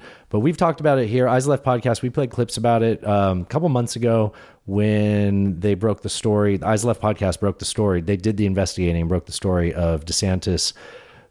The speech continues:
being the jag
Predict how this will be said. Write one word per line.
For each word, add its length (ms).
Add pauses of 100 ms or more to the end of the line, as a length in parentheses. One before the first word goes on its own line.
(140)
being 840
the 800
jag 440